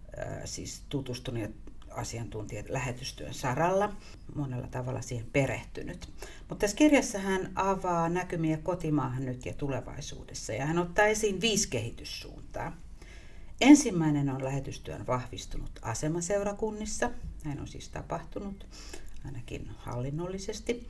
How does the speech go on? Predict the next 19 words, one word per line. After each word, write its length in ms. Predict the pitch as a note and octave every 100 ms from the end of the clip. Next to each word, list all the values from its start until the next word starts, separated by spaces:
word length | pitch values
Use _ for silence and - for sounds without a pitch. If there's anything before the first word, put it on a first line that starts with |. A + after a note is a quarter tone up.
| -
Ja 120 | D#3
toinen 460 | - A#3 B3+ G#3 E3+
on 140 | D#3+
turvapaikanhakijoiden 1120 | G#3 G3 D#3 C#3+ C3+ C3+ A#2+ A#2+ - B2 B2 A#2
parissa 360 | C3+ B2+ - -
tehtävän 500 | - E2+ - - -
työn 300 | D3+ B2+ -
vaikutus. 720 | F2+ A#2+ C3+ G3+ C4+ C#4 - - - - - - - - -
Kolmantena 640 | - F3+ D#3+ C3 B2 A#2 A2+
vapaaehtoisuudesta 1160 | C#3+ D3 A#2 - - - - - - - -
käytävä 420 | - C2+ - - -
keskustelu. 800 | A3+ B3 - G#3 G#3+ F#3 F3 F3 - - - - - D#3+
Neljäntenä 800 | F3 F3 D#3 B2+ B2 B2 A#2+ B2
lähetyskäsitteen 1080 | B2+ B2 D2 - E2+ D#2 D2+ - D2 D#2 -
ymmärtäminen 1000 | G3 F#3 E3 C#3+ - A#2 B2 B2+ A#2 A2 G#2+
ja 140 | G#2
viidentenä 680 | C#3+ C#3 A2 - F2 E2+ F2+
lähetystyön 640 | A2 A2+ - - - B2
suhde 300 | - A#2+ A#2+